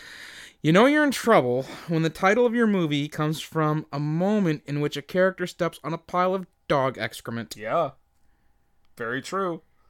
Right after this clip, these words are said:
Speaker 1: There are no audience
Speaker 2: Oh,
Speaker 1: reviews.
Speaker 2: no, there are. I found some.
Speaker 1: Oh,
Speaker 2: If
Speaker 1: are
Speaker 2: you
Speaker 1: there?
Speaker 2: actually click on the audience reviews.
Speaker 1: Oh my god, there
Speaker 2: Um,
Speaker 1: are.
Speaker 2: <laughs> this is my favorite one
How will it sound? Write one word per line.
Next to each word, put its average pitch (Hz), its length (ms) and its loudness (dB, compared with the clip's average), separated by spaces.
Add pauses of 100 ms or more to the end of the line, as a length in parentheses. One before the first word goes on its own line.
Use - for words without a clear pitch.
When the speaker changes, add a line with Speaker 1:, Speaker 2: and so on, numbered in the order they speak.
Speaker 1:
There 165 220 6
are 175 200 8
no 160 540 6
audience 139 480 6
Speaker 2:
Oh, 170 100 8
Speaker 1:
reviews. 196 160 0
Speaker 2:
no, 202 120 2
there 233 160 4
are. 180 240 2
I 170 80 -4
found 156 280 -4
some. 196 220 -10 (2250)
Speaker 1:
Oh, 147 340 -4
Speaker 2:
If 165 140 0
Speaker 1:
are 147 60 2
Speaker 2:
you 185 60 4
Speaker 1:
there? 190 80 6
Speaker 2:
actually 196 320 -2
click 170 400 -4
on 156 220 0
the 151 360 0
audience 147 480 0
reviews. 139 260 -4
Speaker 1:
Oh 170 180 2
my 151 140 0
god, 160 440 0
there 151 140 0
Speaker 2:
Um, 151 40 8
Speaker 1:
are. 156 320 6 (140)
Speaker 2:
<laughs> - 120 -16
this 240 200 0
is 262 100 -2
my 214 180 4
favorite 175 560 -2
one 226 380 -2